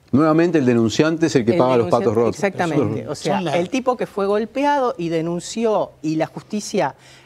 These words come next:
Speaker 2: resol-, resolvió que tenía razón y había que indemnizarlo, nunca volvió a conseguir trabajo en lo que él hacía, que era ser peón rural. Pero además, vos imaginate que esto pasara en un banco,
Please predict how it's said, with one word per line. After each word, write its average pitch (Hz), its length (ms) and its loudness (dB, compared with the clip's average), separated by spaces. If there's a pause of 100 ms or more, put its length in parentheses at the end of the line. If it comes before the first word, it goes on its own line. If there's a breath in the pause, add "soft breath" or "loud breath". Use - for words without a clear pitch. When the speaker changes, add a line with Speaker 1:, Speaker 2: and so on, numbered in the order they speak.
Speaker 2:
resol-, 160 600 -4
resolvió 165 880 -2
que 151 100 -4
tenía 180 340 0
razón 180 440 -2
y 139 80 -4
había 156 220 -2
que 165 60 -6
indemnizarlo, 214 760 -4 (440 soft breath)
nunca 285 320 0
volvió 208 240 2
a 214 60 -2
conseguir 165 340 -4
trabajo 156 560 -2 (120)
en 143 100 -6
lo 131 100 -8
que 139 160 -2
él 160 80 0
hacía, 147 420 -6
que - 140 -10
era 147 160 -2
ser 139 340 -8 (120)
peón 131 300 -8
rural. 117 320 -12 (480 soft breath)
Pero 220 180 2
además, 233 420 0
vos 277 240 -4
imaginate 254 760 -4 (440 soft breath)
que 214 320 -2 (160)
esto 269 260 -2
pasara 208 320 0
en 180 80 -2
un 147 100 -6
banco, 117 360 -8